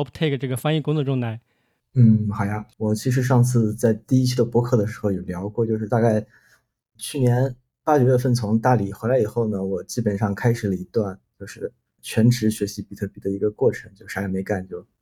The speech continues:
Speaker 2: 基本上每天泡在上海图书馆东馆或者家里面就是学习比特币。呃，这里也特别感谢B T C Study 这个网站节省了我很多时间，对。然后呢，就差不多到今年年初吧，就我觉得可能是，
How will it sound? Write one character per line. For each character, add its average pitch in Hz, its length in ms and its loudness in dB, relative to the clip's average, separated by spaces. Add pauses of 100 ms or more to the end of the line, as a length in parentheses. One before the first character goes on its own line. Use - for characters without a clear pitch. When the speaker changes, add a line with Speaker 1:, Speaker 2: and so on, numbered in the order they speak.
(520)
Speaker 2:
基 - 140 -6
本 98 120 2
上 98 200 0
每 90 100 -4
天 98 300 -2
泡 107 180 0
在 95 300 -4
上 127 160 0
海 98 80 0
图 - 80 -8
书 123 140 2
馆 101 200 0
东 107 200 -2
馆 107 280 -6
或 104 80 -2
者 98 60 -4
家 107 220 2
里 104 40 0
面 92 180 -4
就 92 120 -6
是 92 80 -4
学 - 140 -8
习 98 100 -6
比 - 100 -16
特 87 140 -14
币。 101 140 -18 (580)
呃， - 140 -14
这 - 120 -8
里 95 360 0
也 90 100 -6
特 - 180 -4
别 104 80 4
感 92 220 -2
谢 98 240 0
B - 140 -20
T - 100 -20
C 107 120 2
Study 101 480 0 (420)
这 110 120 -2
个 104 40 2
网 92 200 -4
站 104 340 0 (140)
节 110 160 2
省 101 120 2
了 95 60 2
我 101 60 2
很 95 100 -2
多 98 120 0
时 95 180 -4
间， 110 320 0
对。 - 120 -10 (640)
然 120 100 2
后 165 120 4
呢， 160 100 4
就 151 100 2
差 156 160 -2
不 143 120 -4
多 156 120 8
到 147 200 6
今 147 180 -4
年 131 160 0
年 113 160 4
初 123 180 -6
吧， 117 160 2
就 104 140 -4
我 101 100 0
觉 101 140 -6
得 107 140 2
可 98 160 -6
能 92 160 -2
是， 98 320 0